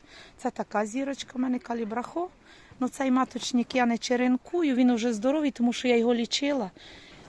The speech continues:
Він, бідний, і цвіте, але він ось о, хлорозить, щось приболів цей маточник, і я його поки місць не трогаю, лічу його.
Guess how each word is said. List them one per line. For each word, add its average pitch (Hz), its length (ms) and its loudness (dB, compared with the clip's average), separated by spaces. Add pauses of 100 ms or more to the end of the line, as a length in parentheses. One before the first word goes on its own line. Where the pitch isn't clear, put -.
(200)
Він, 254 160 6
бідний, 254 420 6
і - 20 0
цвіте, 269 460 0
але 254 140 6
він 240 160 6
ось 240 200 -2
о, 208 380 6
хлорозить, 190 640 4
щось - 280 -4
приболів 196 520 0
цей - 220 -6
маточник, 226 680 -4
і - 20 -4
я 208 120 -2
його 202 240 -4
поки 208 300 -6
місць 190 180 -6
не 190 80 -6
трогаю, 226 340 -2
лічу 208 380 -6
його. 175 280 -8